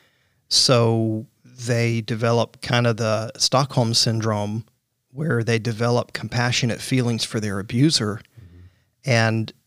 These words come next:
Speaker 1: they say, "Oh, you know, well, no, they're just, they're just passionate.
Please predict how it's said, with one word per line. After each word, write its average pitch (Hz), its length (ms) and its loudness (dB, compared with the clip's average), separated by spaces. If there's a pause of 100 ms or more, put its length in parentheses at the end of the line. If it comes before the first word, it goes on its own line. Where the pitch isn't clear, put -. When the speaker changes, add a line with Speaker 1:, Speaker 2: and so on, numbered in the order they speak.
(540)
Speaker 1:
they 120 140 -2
say, - 140 -8
"Oh, 143 100 2
you 151 180 4
know, 143 200 4
well, 127 340 2 (100)
no, 151 200 2
they're 143 180 4
just, 151 320 2
they're 135 120 2
just 180 260 -2
passionate. 143 600 0